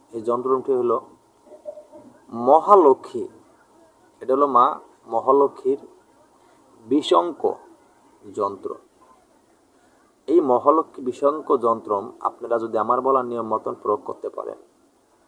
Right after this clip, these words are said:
আপনাদের কয়টা ফল হবে জানেন? সর্বপ্রথম আপনাদের যেটাকে ধর্ম, ধর্মীয় শক্তি, যে যে ধর্মের হয়ে থা-, হন না কেন, যার যার ধর্ম তার তার কাছে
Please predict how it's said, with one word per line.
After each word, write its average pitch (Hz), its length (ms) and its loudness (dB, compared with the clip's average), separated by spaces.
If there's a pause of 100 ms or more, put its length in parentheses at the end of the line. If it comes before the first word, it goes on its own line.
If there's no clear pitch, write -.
(760)
আপনাদের 151 460 0
কয়টা 135 280 2
ফল 139 220 0
হবে 143 200 0
জানেন? 160 300 -2 (800)
সর্বপ্রথম 143 760 -2 (760)
আপনাদের 120 380 0
যেটাকে 110 300 -6
ধর্ম, 123 560 0 (320)
ধর্মীয় 170 380 6
শক্তি, - 460 -4 (460)
যে 156 220 -2
যে 151 160 -2
ধর্মের 151 460 2
হয়ে 135 220 2
থা-, 113 200 0
হন 120 200 -2
না 113 140 -6
কেন, 110 300 -6 (560)
যার 120 220 4
যার 131 180 0
ধর্ম 113 380 -4
তার 107 200 0
তার 110 200 -8
কাছে 113 320 -12